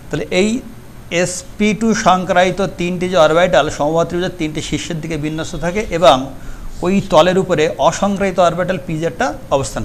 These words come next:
করে। তাহলে এখন তোমাদের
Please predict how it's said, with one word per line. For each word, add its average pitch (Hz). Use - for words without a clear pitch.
করে। 104
তাহলে -
এখন 170
তোমাদের 202